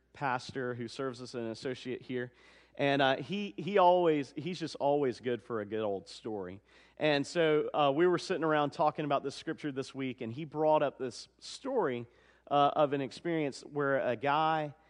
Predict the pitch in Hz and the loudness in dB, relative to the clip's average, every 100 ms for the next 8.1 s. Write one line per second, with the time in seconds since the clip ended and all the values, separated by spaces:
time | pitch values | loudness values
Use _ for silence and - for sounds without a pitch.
0 | _ _ - 139 127 120 135 147 170 - | _ _ -4 -2 -2 0 0 0 -4 -8
1 | 123 107 104 101 - - 131 123 117 113 | -4 -2 -2 -4 -10 -10 -4 -2 -2 -4
2 | 110 _ _ _ - 185 180 160 143 135 | -10 _ _ _ -10 -4 -2 -2 -2 -6
3 | 113 117 165 214 208 113 107 113 _ _ | -8 -4 0 2 0 -2 -6 -10 _ _
4 | _ _ _ 120 - 139 147 139 135 131 | _ _ _ -20 -18 -4 0 0 -2 -4
5 | 139 131 165 175 156 127 135 - 156 139 | -4 0 0 0 -4 -4 -10 -6 -4 -2
6 | 127 156 135 127 127 123 110 - 151 143 | 0 0 0 2 2 2 -2 -6 -4 -2
7 | 131 120 113 113 110 104 104 98 90 92 | -2 -2 -2 -2 -4 -6 -6 -8 -8 -8